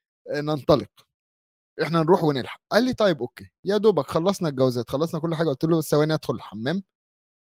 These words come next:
رجعت لقيت واحد واقف معاه بيقول له: "تطلعوا في التلفزيون؟" فهو قال له: "والله خلينا نشوف صاحبي، صاحبي، آه،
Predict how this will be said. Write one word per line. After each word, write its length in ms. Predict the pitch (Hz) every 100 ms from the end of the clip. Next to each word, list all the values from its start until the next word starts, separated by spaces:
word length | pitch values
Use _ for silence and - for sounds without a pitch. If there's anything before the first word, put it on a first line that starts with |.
| 113
رجعت 460 | 117 139 185 170
لقيت 200 | 127 156
واحد 220 | 147 139 147
واقف 240 | 143 -
معاه 140 | 123
بيقول 240 | 135 117 156
له: 60 |
"تطلعوا 320 | 156 160 170 165
في 80 |
التلفزيون؟" 640 | 143 - 113 113 110 139 131 _ _ _ _ _ _ _ _ _ _ -
فهو 680 | 117 117 113 113 - 139 151
قال 260 | 143 165 165
له: 320 | 160 147 139
"والله 380 | 117 131 147 151
خلينا 360 | 131 135 147 143
نشوف 200 | 120 143
صاحبي، 380 | 165 139 143 151
صاحبي، 760 | 156 147 131 131 123 113 104
آه، 520 | 101 95 95 87 78